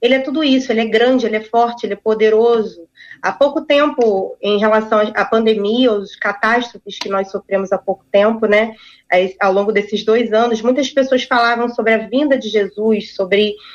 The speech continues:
a questão da própria pandemia, isso assustou muito as pessoas. Quando acontece uma fatalidade, as pessoas sempre se remetem ao juízo de Deus, à grandeza de Deus. É, e, de fato, Deus, ele é amor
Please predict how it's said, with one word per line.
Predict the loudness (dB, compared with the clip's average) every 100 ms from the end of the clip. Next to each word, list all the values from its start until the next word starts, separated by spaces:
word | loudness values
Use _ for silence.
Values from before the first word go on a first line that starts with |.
| -20 -10
a | -4
questão | 0 0 2
da | 2
própria | 2 0 0 -2
pandemia, | -2 0 0 0 2 2 2
isso | -2 -8
assustou | -10 -12 -2 0 2
muito | 2 0
as | -2
pessoas. | -2 -8 -2 0 0 0
Quando | -2
acontece | 0 -2 0 0 0 -2
uma | -4 -2
fatalidade, | -4 -2 0 0 0 0 0 -2 -4
as | -10
pessoas | -12 -8 -6 -6 -6
sempre | -2 0 0
se | 0
remetem | 0 2 2 0 0 -2
ao | 0
juízo | 0 2 2 0
de | -8 -6
Deus, | 0 2 2 -2 -6 -20 -20 -20 -6
à | -2
grandeza | 0 2 2 2 2 0
de | -6 -6 -2
Deus. | 2 2 0 -6 -18 _ _ _ _ _ _ -6
É, | -2 2 2 2 0 -2 -8 -14 -2
e, | 0
de | 0 0
fato, | 2 2 0 -4 -6
Deus, | 0 2 2 -2
ele | -2 0 -2 0
é | 2 2 0 -4
amor | -4 0 2 2 2